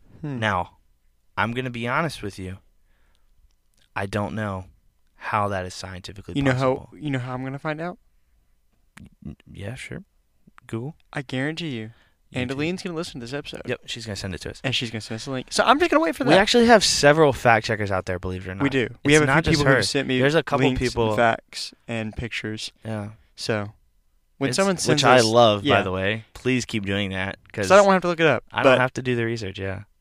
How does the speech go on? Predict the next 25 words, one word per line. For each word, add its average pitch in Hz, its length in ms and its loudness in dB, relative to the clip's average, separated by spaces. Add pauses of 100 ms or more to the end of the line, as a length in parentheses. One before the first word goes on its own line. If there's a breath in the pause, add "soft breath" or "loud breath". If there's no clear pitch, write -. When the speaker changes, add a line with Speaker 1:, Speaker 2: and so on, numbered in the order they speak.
(120)
Speaker 1:
I'm 143 240 2
very 226 220 8
interested 156 360 2
how 139 300 4
Speaker 2:
<laughs> - 40 -20
Not 190 200 6
that 196 100 2
I'm 196 100 4
not 190 140 10
willing 180 240 8
to 151 80 -10
do 143 140 -2
the 113 60 2
research. 101 280 -2
It's 107 100 -4
Speaker 1:
See, - 100 2
Speaker 2:
just 156 100 2
Speaker 1:
'cause 123 80 8
Speaker 2:
like 98 80 6
Speaker 1:
in 143 80 -2
school 196 240 2
we 151 120 2
learned 127 300 0
thirty-two 123 400 0
degrees, 127 540 -2